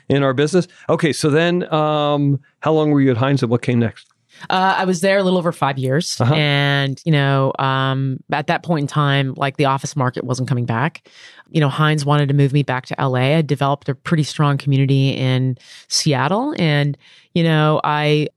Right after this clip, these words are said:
Speaker 2: uh, joined a, um, a local development company that was actually partnered with Vulcan
Speaker 1: Uh-huh.
Speaker 2: on a number of deals and helped position a couple of, um, assets, um, particularly a lot of multifamily, um, because multifamily was actually doing quite well and some development opportunities were,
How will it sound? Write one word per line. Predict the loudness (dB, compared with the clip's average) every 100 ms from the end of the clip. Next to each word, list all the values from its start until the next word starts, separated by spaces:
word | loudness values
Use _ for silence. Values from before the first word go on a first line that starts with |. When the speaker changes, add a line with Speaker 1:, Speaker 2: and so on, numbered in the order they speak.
| -4
Speaker 2:
uh, | -2
joined | 2 2 2 0
a, | -2 -2
um, | 0 0 -2 -6 -4
a | 0
local | 2 2
development | 0 -2 0 -2
company | 0 -2 0 0
that | 0
was | 0 -2
actually | -2 -4
partnered | -4 -4 -4 -2
with | -4 0
Vulcan | 0 0 -2 -4 -4
Speaker 1:
Uh-huh. | 0 0
Speaker 2:
on | 2
a | 0
number | 2 0
of | 0
deals | 0 0 -2 -8 -2
and | 0 0 -2 -4 _ -20 -18 -2
helped | 0 0 0
position | 0 0 0 0
a | -2
couple | -2 0 2
of, | 2 0 -4 -2
um, | 0 0 0 -2
assets, | -4 -6 -4 -4 -4 -8 -6
um, | -4
particularly | -4 -2 0
a | 2
lot | 2 2
of | 2
multifamily, | 0 -2 -2 0 0 -2 -6 _
um, | -2 0 0 0 -2
because | 0 0
multifamily | 0 0 -2 -2 0
was | 0 0
actually | -4 -2 -2
doing | 2 0 0
quite | -2 -2
well | 0 0 0
and | -2 -4 -8 -20 -14
some | -4 0
development | 0 0 -2 0
opportunities | 0 0 0 2 0 0
were, | 0 -2